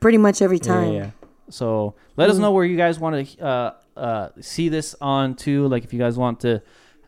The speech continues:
Speaker 2: besides, like, the regular podcast places, if you guys want this to be up on, on YouTube
Speaker 1: YouTube.
Speaker 2: or on, uh,
Speaker 1: Facebook.
Speaker 2: Facebook and
Speaker 1: We're
Speaker 2: stuff
Speaker 1: definitely
Speaker 2: like
Speaker 1: gonna
Speaker 2: that.
Speaker 1: post it just to get
Speaker 2: Yeah.
Speaker 1: an,
Speaker 2: We're
Speaker 1: get
Speaker 2: posting
Speaker 1: started.
Speaker 2: it, but we're just gonna see where, where we go and,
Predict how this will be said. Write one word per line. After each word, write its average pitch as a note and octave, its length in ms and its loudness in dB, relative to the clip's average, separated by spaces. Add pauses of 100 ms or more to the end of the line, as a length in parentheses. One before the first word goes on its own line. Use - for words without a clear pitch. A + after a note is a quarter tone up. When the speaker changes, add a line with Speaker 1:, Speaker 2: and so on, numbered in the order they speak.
(240)
Speaker 2:
besides, C3+ 360 -4
like, A#2+ 260 -4
the A#2+ 100 -4
regular B2+ 240 0
podcast B2+ 600 -2
places, A#2 640 -6 (340)
if A#2+ 140 -10
you B2 60 -8
guys B2 280 -4
want A#2+ 340 -6
this B2 220 -4
to - 80 -14
be B2 160 -4
up A#2 180 -4
on, A2+ 300 -2
on A2+ 200 -10
YouTube A#2+ 600 -2
Speaker 1:
YouTube. A#2+ 500 0
Speaker 2:
or G#2+ 440 -6
on, G#2+ 500 -6
uh, - 40 -12
Speaker 1:
Facebook. G#3+ 240 -2 (300)
Speaker 2:
Facebook B2+ 200 2
and B2 100 -8
Speaker 1:
We're A3+ 80 4
Speaker 2:
stuff D4 120 6
Speaker 1:
definitely E4 160 2
Speaker 2:
like D#4 80 4
Speaker 1:
gonna C4 60 4
Speaker 2:
that. A3+ 60 -2
Speaker 1:
post A#3+ 280 4
it F3+ 60 0
just G3 220 -8
to G3+ 100 -8
get G3 180 0
Speaker 2:
Yeah. F#3+ 60 0
Speaker 1:
an, F3 160 -8 (500)
Speaker 2:
We're F3+ 60 -4
Speaker 1:
get G3+ 100 4
Speaker 2:
posting B3 160 6
Speaker 1:
started. G3 240 4
Speaker 2:
it, E3 60 -4
but C3 140 0
we're C3+ 180 -2
just C#3 160 -8
gonna C3+ 180 -2
see C3 260 -6
where, A#2+ 380 -2 (380)
where C3 140 0
we B2 120 0
go G#2+ 280 0
and, G#2 180 -6